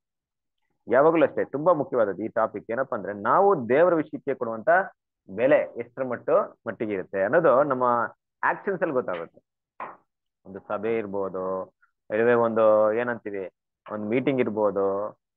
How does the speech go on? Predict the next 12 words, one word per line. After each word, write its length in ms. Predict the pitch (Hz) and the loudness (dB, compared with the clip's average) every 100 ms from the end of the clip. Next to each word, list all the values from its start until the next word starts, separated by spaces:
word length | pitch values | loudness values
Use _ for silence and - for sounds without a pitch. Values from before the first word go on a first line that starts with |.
| _ | _
ಎಲ್ಲೇ 340 | 104 127 165 185 | -4 2 4 6
ಆದ್ರೂ 280 | 180 151 160 | 4 2 0
ನಾವು 220 | 143 131 | 0 -2
ಎಷ್ಟು 320 | 120 - 170 | -4 -4 0
ಆಸಕ್ತಿ 380 | 147 156 135 139 | 0 -2 -8 -8
ಕೊಟ್ಟು 200 | 131 143 | -6 -4
ಅದಕ್ಕೆ 280 | 123 120 110 | -4 -4 -8
ಸಮಯ 320 | - 113 127 | -8 -8 -8
ತಕ್ಕಾಗಿ 540 | - 113 98 113 110 | -6 -8 -2 -2 -2
ಮುಂಚಿತವಾಗಿ 800 | 104 104 104 107 - 117 110 104 | -6 -10 -12 -12 -6 0 0 0
prepared 460 | 101 98 - 120 110 | -6 -6 0 0 0
ಆಗಿ 280 | 104 101 | -2 -6